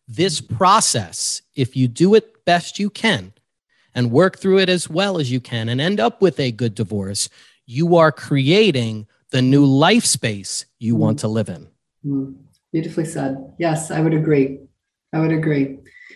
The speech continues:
Speaker 2: And there is something, but that's, you have to give yourself time to reflect on what you want that to be.
Speaker 1: You do.
Speaker 2: And I think one of the challenges I see when you're in the midst of a divorce is it's hard to see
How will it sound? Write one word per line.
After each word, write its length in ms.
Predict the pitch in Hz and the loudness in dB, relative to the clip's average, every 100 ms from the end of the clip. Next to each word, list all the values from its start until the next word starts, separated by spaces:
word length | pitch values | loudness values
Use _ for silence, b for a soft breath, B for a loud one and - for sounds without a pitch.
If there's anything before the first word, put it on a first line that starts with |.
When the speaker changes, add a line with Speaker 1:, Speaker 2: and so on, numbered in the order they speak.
| B B | B B
Speaker 2:
And 240 | 175 170 170 | 2 4 6
there 120 | 170 | 6
is 220 | 180 170 | 6 4
something, 380 | 185 180 185 170 | 0 2 0 2
but 160 | 170 | 2
that's, 380 | 160 165 - - | 0 -2 -4 -10
you 140 | 170 165 | -6 -4
have 200 | 175 - | -4 -2
to 80 | 185 | 2
give 220 | 185 170 | 2 2
yourself 440 | 160 - 156 151 | 0 -2 -8 -8
time 200 | - 160 | -4 -2
to 60 | 156 | -2
reflect 380 | 151 - 151 151 | -2 -4 -6 -4
on 120 | 147 | -6
what 220 | 143 - | -6 -8
you 80 | 147 | -8
want 260 | 143 139 - | -6 -6 -8
that 220 | 135 - | -12 -12
to 100 | 139 | -10
be. 320 | 139 165 - - _ b b b b b b - | -6 -6 -8 -12 _ b b b b b b -18
Speaker 1:
You 80 | - | -14
do. 420 | - 95 95 95 _ - | -8 -6 -6 -8 _ -2
Speaker 2:
And 600 | 156 151 151 151 - - _ - | 0 2 0 -4 -8 -16 _ -4
I 120 | 151 | -4
think 420 | 151 165 156 - 151 | 0 -2 -2 -10 -4
one 200 | 160 170 | 0 2
of 100 | 165 | 2
the 300 | 156 160 - - | -2 -6 -16 -12
challenges 520 | - 160 160 156 147 | -4 0 2 2 0
I 80 | 143 | -2
see 380 | - 160 156 151 | -2 2 4 4
when 160 | 151 | 0
you're 100 | 143 | -2
in 220 | 143 190 196 | 0 6 6
the 60 | |
midst 280 | 180 - - | 6 0 -4
of 80 | 156 | -4
a 60 | |
divorce 420 | 151 147 151 143 - | -2 -2 -2 -4 -6
is 100 | 143 | -8
it's 160 | - | -10
hard 360 | - - 160 156 | -12 -4 -4 -2
to 100 | 151 | -6
see 320 | - - 160 | -8 -6 -4